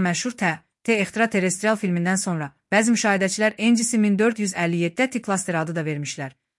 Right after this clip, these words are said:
Lakin bu ad geniş yayılmayıb və obyekt əsasən Owl Cluster kimi tanınır. Aydın ay işığından az təsirlənən gecələrdə teleskopla bu möhtəşəm ulduz kümesini müşahidə etmək mümkündür.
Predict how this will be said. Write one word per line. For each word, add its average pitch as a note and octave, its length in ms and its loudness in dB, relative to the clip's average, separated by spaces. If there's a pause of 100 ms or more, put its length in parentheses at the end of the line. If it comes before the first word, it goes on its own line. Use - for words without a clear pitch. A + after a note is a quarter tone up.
(160)
Lakin G3+ 340 4
bu B3 80 4
ad A#3+ 160 2
geniş G#3 260 2
yayılmayıb D#3+ 440 -2
və D#3 160 -4
obyekt A3+ 240 0
əsasən G3 480 -2
Owl G3+ 260 2
Cluster F#3+ 260 -2
kimi D#3+ 180 -8
tanınır. C#3 380 -8 (880)
Aydın G#3 400 4
ay B3 180 4
işığından G#3+ 540 2
az A#3 240 2
təsirlənən G3 580 2
gecələrdə E3 480 0 (100)
teleskopla A3+ 600 -2
bu A3+ 160 0
möhtəşəm G3 440 -2
ulduz F#3+ 300 -4
kümesini G3+ 460 0
müşahidə F#3 480 0
etmək G#3 320 -2
mümkündür. C#3+ 480 -6